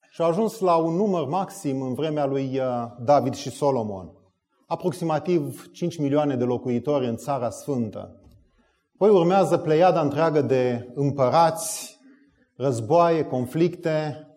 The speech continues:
numărul lor se micșorează și ajung în această zonă de criză ca și națiune,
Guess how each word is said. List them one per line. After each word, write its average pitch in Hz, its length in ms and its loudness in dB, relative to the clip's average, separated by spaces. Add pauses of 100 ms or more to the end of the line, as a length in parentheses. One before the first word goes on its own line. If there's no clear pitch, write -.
(180)
numărul 156 340 0
lor 156 160 2
se 151 140 -4
micșorează 139 840 -4 (280)
și - 140 -6
ajung 196 340 2
în 175 340 2
această 170 580 -2
zonă 160 380 2
de 131 180 -2
criză 113 760 -2
ca 139 120 -2
și 135 160 -8
națiune, 123 800 -4